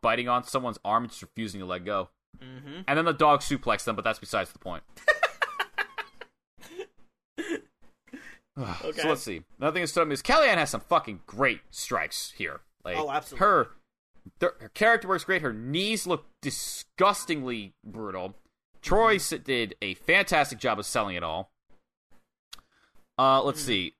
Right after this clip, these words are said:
Speaker 1: There was also, <laughs> I like Troy's comeback w-, after, like, Kellyanne beat her for a lot of this match, where she, like, bit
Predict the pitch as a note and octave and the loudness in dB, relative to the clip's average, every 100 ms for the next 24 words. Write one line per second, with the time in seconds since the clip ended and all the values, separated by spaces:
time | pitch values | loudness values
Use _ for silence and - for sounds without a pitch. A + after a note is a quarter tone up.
0 | - B2+ C#3+ C3+ D#3 D#3+ - D#3+ - - | -2 2 4 4 2 2 2 2 8 8
1 | - - - - - - _ _ _ - | 6 0 -10 -14 -20 -20 _ _ _ -20
2 | - - - - - - D#3 F3+ G3 - | -20 -20 -18 -20 -16 2 6 6 6 2
3 | G3 E3+ D3+ C3 C#3 C#3+ - - G#2+ B2 | 0 0 0 2 4 2 -2 -14 -6 0
4 | A#2 A#2+ C3 A#2+ - B2 A#2+ G#2 A2+ A#2 | 0 0 0 -2 0 -2 -2 -4 -2 -2
5 | B2 A#2+ A#2+ A#2+ B2+ B2+ - A2+ - C3+ | 0 2 2 0 0 -2 -2 -8 -4 0
6 | B2 G#2+ - _ _ - - _ _ _ | 2 2 -2 _ _ -20 -20 _ _ _
7 | _ A2 - C#3+ C#3+ | _ -20 -4 0 2